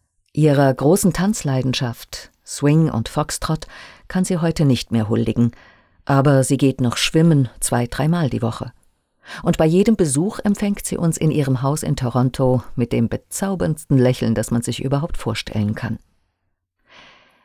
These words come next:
Dabei können Miriam und Eva, wie alle Holocaust-Überlebenden, nicht vergessen. Schrecken, Demütigung und Hunger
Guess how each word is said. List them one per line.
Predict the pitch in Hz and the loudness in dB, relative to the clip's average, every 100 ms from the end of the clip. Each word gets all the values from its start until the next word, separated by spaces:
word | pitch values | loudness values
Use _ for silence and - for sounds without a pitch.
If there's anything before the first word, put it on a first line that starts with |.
| _ | _
Dabei | 165 185 196 | 4 6 4
können | 196 190 185 175 | 4 2 4 4
Miriam | 190 208 165 139 127 | 4 4 4 4 4
und | 127 123 156 | 2 0 2
Eva, | 165 131 120 113 - | 4 4 2 0 -2
wie | 123 - | -6 -2
alle | 165 147 120 | -2 0 0
Holocaust-Überlebenden, | 127 127 - 139 - - 139 139 139 139 143 139 - _ - | 0 0 0 -2 -2 0 2 2 2 2 2 0 -6 _ -4
nicht | 127 - | -2 -2
vergessen. | - 135 120 104 - - _ _ _ _ _ - - _ _ | -4 -4 -2 -2 -4 -8 _ _ _ _ _ -20 -20 _ _
Schrecken, | - - 160 160 180 175 - - | -6 0 0 2 0 0 -2 2
Demütigung | 170 170 147 - 135 135 151 | 6 6 4 2 0 2 2
und | 131 123 165 | 0 0 2
Hunger | 156 123 113 | 4 4 0